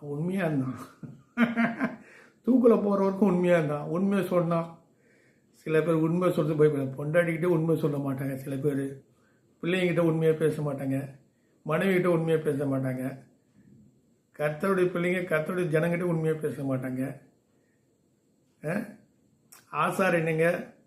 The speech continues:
பாஸ்டருங்க, ரெவரண்ட், பிஷப் கூட ஆண்டவர்கிட்ட உண்மையா சொல்ல மாட்டாங்க.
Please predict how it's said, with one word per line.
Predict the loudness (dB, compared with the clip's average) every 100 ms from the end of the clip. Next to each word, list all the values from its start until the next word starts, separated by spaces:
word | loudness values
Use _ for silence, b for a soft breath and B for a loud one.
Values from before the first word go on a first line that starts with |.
| _ _ _ -8
பாஸ்டருங்க, | -6 -4 -2 -2 0 0 -2 -10 _ _ _ _ _ -6 0
ரெவரண்ட், | 2 2 2 0 -2 -2
பிஷப் | -2 -2 0
கூட | 2 2
ஆண்டவர்கிட்ட | 2 2 2
உண்மையா | 0 0 0
சொல்ல | 0 0
மாட்டாங்க. | -2 -6